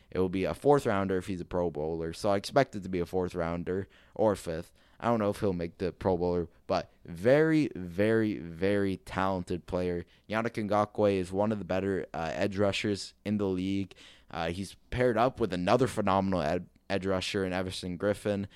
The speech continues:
Uh, they got Michael Pierce on the inside, very, uh, good defensive tackle, and he's still young. Uh, he's had plenty of issues with the Jaguars. The Jaguars just aren't a very good team.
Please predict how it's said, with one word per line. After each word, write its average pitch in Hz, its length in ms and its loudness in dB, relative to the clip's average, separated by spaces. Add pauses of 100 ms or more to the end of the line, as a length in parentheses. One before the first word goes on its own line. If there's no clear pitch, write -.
(160)
Uh, 92 140 0
they 90 100 0
got 95 180 2
Michael 98 280 0
Pierce 117 340 0
on 98 140 2
the 80 120 -2
inside, 101 580 0 (220)
very, 101 480 0 (120)
uh, 92 140 0
good 98 220 0
defensive 98 400 0
tackle, 98 520 2 (260)
and 78 480 -4
he's 98 220 -2
still 156 260 8
young. 131 480 4 (460)
Uh, 76 300 -2 (240)
he's 98 260 -2
had 117 380 6 (280)
plenty 127 340 6
of 98 100 4
issues 98 420 2
with 95 100 -2
the 92 60 -2
Jaguars. 92 560 2
The 104 80 -4
Jaguars 110 500 8
just 95 160 2
aren't 98 300 6
a - 20 -2
very 92 260 6
good 87 160 2
team. 90 380 0